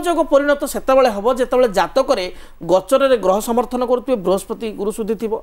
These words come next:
ଜାତକରେ ଦଶା ଅନ୍ତର୍ଦଶା ମଧ୍ୟ ସମର୍ଥନ କରୁଥିବେ, ଯେଉଁଟାକି ବଡ଼ କଥା,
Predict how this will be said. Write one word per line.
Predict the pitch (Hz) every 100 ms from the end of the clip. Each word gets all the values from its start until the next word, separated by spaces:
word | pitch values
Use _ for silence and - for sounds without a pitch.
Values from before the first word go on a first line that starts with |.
| - - - - 170
ଜାତକରେ | 226 233 320 302
ଦଶା | 262 202 190 302
ଅନ୍ତର୍ଦଶା | 311 311 320 302 285 302
ମଧ୍ୟ | 262 294
ସମର୍ଥନ | 277 277 269 285
କରୁଥିବେ, | 277 262 233 262
ଯେଉଁଟାକି | 220 214 202 202
ବଡ଼ | 185 226
କଥା, | 240 240